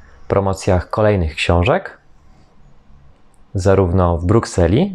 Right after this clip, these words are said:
ponieważ tam będzie pierwsze moje spotkanie trzynastego listopada na międzynarodowym spotkaniu Polska Książka w Świecie w Domu Polskim od godziny porannej, prawie że dziesiątej,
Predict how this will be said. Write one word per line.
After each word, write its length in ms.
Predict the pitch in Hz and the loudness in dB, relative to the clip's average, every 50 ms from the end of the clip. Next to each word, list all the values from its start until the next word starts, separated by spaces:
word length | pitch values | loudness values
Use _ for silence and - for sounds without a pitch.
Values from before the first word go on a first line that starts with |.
| 147 - | -8 -4
ponieważ 360 | - 90 87 82 85 - - | -2 0 0 0 -2 -2 -2
tam 200 | - 90 87 82 | -2 -2 0 0
będzie 240 | 90 85 - 87 - | 0 0 0 -2 0
pierwsze 360 | - 95 87 85 - - 90 | 2 2 0 0 0 0 2
moje 240 | 87 87 87 82 82 | 2 4 4 2 0
spotkanie 720 | - - 87 82 - - 82 80 82 98 123 175 202 202 - - - _ _ _ - - - - - - - - - - - - | -2 -6 -8 -8 -6 -6 -6 -4 -4 -2 -2 -4 -4 -6 -10 -20 -20 _ _ _ -20 -20 -20 -20 -20 -20 -20 -20 -20 -20 -18 -12
trzynastego 480 | - - 95 87 - - - 90 87 | -4 -2 0 0 0 0 0 0 0
listopada 640 | 87 87 - - - - - 82 82 85 104 135 156 | 0 -2 -4 -6 -8 -6 -4 -2 -2 0 0 0 0
na 120 | 139 113 | 0 0
międzynarodowym 640 | 98 95 90 82 90 92 92 92 85 92 87 87 92 90 | 0 0 0 2 2 2 2 4 2 0 0 0 -4 -4
spotkaniu 720 | - - - 90 - - 92 90 87 87 87 85 85 80 - _ - - - - - - - _ _ _ - - - _ - _ _ - - - _ - - - | -6 -6 -8 -8 -6 -4 -4 -2 -2 -2 -2 -2 -2 -4 -6 _ -20 -20 -20 -20 -20 -20 -20 _ _ _ -20 -20 -20 _ -20 _ _ -20 -20 -20 _ -16 -6 -4
Polska 320 | 113 101 - - - 92 | -4 -4 -2 -4 -6 -4
Książka 400 | - - 101 95 - - - 104 | -2 -2 -2 -2 -2 -2 -4 -4
w 60 | - | -4
Świecie 560 | - - - 80 80 - - 135 170 208 202 - - - - _ _ - - - - - _ - _ - | -4 -2 -2 -2 -2 -2 -4 -4 -4 -6 -8 -12 -20 -20 -20 _ _ -20 -20 -20 -20 -20 _ -20 _ -8
w 80 | 95 92 | -4 0
Domu 240 | 92 92 90 87 82 | 0 0 0 0 -2
Polskim 680 | - 87 82 82 78 - - - - 214 233 254 226 - - - _ _ _ - - - - - | -2 -2 -2 -2 -4 -8 -4 -4 -2 -2 -2 -4 -6 -12 -20 -20 _ _ _ -20 -20 -20 -16 -6
od 360 | - 98 90 87 85 85 - | -4 -2 -2 -2 -2 -4 -4
godziny 420 | - 101 95 87 87 92 98 92 87 | -2 0 0 0 0 0 0 0 0
porannej, 500 | - - 87 90 101 110 107 95 87 82 | 0 -2 0 0 0 0 -2 -2 -4 -2
prawie 300 | - - 87 90 90 85 | -2 -2 -2 0 0 0
że 100 | 87 80 | 2 0
dziesiątej, 640 | 85 82 - - 95 95 95 - 92 90 87 85 | 0 0 0 0 -2 -2 0 0 0 0 0 -2